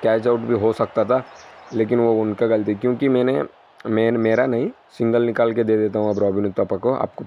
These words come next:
फिर बाद में बताता हूँ मैं। अभी देखो dots के, अ, back to back dots खेलोगे ना तो pressure आ जाएगा, अपने आप pressure आप पे आ जाएगा, इसलिए आप shot मारने का देखोगे, फिर आउट हो जाओगे, यही तो बात है ना।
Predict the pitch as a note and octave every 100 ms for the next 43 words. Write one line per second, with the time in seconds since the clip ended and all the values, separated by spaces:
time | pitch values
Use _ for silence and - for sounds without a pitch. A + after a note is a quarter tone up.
0 | - G#2 G2+ G2+ G#2 G2+ G2 G2 G#2 C3+
1 | - - - - - _ - - C3 C3+
2 | C3+ C#3 C3 C#3 - - C#3 - B2+ A#2+
3 | A2+ - B2+ A#2+ B2+ - C#3+ C3+ B2+ C3
4 | B2+ - C3 B2+ B2 D3 D3+ - - -
5 | - - - - B2 A2 A#2+ - C3 B2
6 | A#2+ A2+ G#2+ B2+ C3 B2+ B2 B2+ A#2 B2
7 | A#2+ - A#2 A2+ A2+ A2+ C#3+ - - -
8 | - - - - - C3 C3 B2+ - A#2+
9 | A#2 B2+ A#2+ A#2+ A#2 A#2 A2 A2+ F#2+ F#2+
10 | - - - - C3 D#3+ D#3+ D3+ C3+ A2+
11 | A2 G#2+ A2 A2+ A#2 B2+ C3+ D3+ C#3+ C#3+
12 | D#3+ D3+